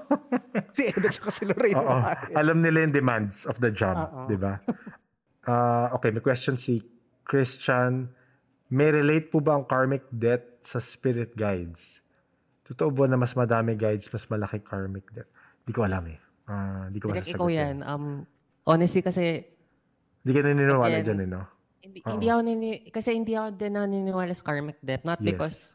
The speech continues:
Speaker 3: I don't want to believe. It, kasi parang, if may karmic debt ka, na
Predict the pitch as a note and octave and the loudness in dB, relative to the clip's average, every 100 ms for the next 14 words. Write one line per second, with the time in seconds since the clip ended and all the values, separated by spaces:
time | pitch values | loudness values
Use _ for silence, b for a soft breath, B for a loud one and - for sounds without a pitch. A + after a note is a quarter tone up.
0 | - E3 D#3 D#3 D#3+ D#3 D3+ C3+ A#2 A#2+ | -8 -6 -2 -2 -2 -8 -10 -12 -12 -16
1 | C3+ C#3 _ _ _ _ _ _ _ _ | -18 -20 _ _ _ _ _ _ _ _
2 | _ _ _ - F3 _ _ - G3+ - | _ _ _ -14 -14 _ _ -12 -12 -10
3 | A3+ G#3+ G#3+ G#3 - _ _ _ _ _ | -8 -4 -4 -6 -12 _ _ _ _ _
4 | F3 F3 - G3 G3 G3 G3+ G3+ G3+ D3 | -8 -8 -8 -8 -6 -6 -6 -6 -6 -8
5 | C3 _ _ _ - A2+ G2+ A2+ - _ | -10 _ _ _ -12 -10 -10 -12 -20 _
6 | _ _ _ _ _ _ _ _ - D3+ | _ _ _ _ _ _ _ _ -10 -10
7 | D3+ | -10